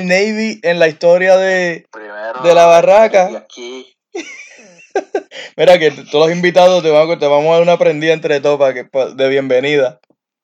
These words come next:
Speaker 2: No, sí, porque todos han sido Army y yo soy el único Navy.
Speaker 1: El único Navy. Estoy esperando, ¿sabes qué? Hace dos semanas yo tiré una encuesta y yo dije, "¿Qué llegará primero a los micrófonos de la barraca?".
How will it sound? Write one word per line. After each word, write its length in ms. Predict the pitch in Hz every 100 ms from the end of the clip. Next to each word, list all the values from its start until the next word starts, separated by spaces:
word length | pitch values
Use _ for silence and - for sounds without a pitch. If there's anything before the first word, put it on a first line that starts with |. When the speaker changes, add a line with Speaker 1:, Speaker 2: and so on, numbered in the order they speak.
| _ _ _ _ _
Speaker 2:
No, 180 | 113 110
sí, 80 | 110
porque 200 | 101 107
todos 240 | 98 104
han 80 | 117
sido 340 | 127 113 104 107
Army 380 | 127 127 110
y 40 | 98
yo 60 | 92
soy 140 | 107
el 140 | 104
único 360 | 90 98 107 107
Navy. 240 | 101 - _ -
Speaker 1:
El 140 | 131 135
único 240 | 151 160
Navy. 320 | 147 139 135 139 139
Estoy 220 | 131 175
esperando, 340 | - 202 208
¿sabes 220 | - 214
qué? 80 | 220
Hace 180 | 196 208
dos 160 | 202 208
semanas 460 | 214 208 220 190
yo 120 | 165
tiré 260 | 170 180 190
una 120 | 196
encuesta 640 | 190 185 202 196 - 123 _ _ _ -
y 100 | 151
yo 120 | 156
dije, 420 | 175 170 151 -
"¿Qué 180 | - 202
llegará 520 | 214 214 190 180 185
primero 540 | 202 202 214 220 208 -
a 100 | 156
los 100 | 160
micrófonos 580 | 156 147 151 160 170 165
de 100 | 165
la 80 | 156
barraca?". 560 | 151 139 123 110 -